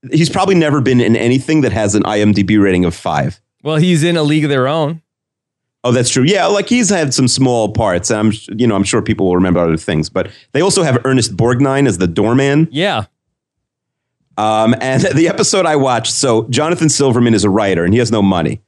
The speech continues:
Speaker 1: So he takes, uh, a guest star, Marsha Brady, on a date.
Speaker 2: Okay.
Speaker 1: <laughs> And he goes to the restaurant beforehand. This is his brain, you know, his, his huge, uh, idea. He's gonna go to the restaurant and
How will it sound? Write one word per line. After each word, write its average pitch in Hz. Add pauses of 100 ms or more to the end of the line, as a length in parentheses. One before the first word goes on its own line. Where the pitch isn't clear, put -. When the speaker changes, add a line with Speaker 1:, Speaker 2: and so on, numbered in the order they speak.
(360)
Speaker 1:
So -
he 127
takes, 180
uh, 120
a 113
guest 143
star, 123
Marsha 123
Brady, 110
on 98
a 90
date. 107 (560)
Speaker 2:
Okay. 139
Speaker 1:
<laughs> - (480)
And 139
he 165
goes 156
to -
the 147
restaurant 139
beforehand. 107
This 127
is 139
his 131
brain, 104
you 123
know, 90
his, 92
his 104
huge, 113 (340)
uh, 98
idea. 98 (140)
He's 131
gonna 143
go 151
to 185
the 160
restaurant 117
and 98